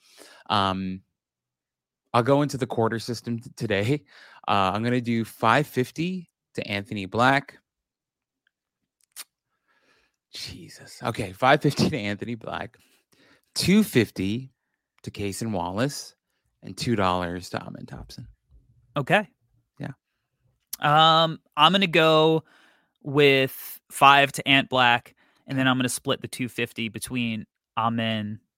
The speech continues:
Speaker 2: and Cason. And look, I, I, I know that you're not a hot takey guy.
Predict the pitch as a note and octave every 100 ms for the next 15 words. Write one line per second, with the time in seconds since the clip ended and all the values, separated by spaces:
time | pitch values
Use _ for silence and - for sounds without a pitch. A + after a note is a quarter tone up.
0 | _ _ _ B2+ - A#2+ G#2+ G#2 - -
1 | - G3 C#4+ - - D3+ - D3+ D#3+ -
2 | _ - C#3 E3 F3 F3 F3 - D#3 -
3 | D#3+ D#3+ D3+ - _ _ D3+ D#3 D#3 -
4 | D3 C#3 D3 E3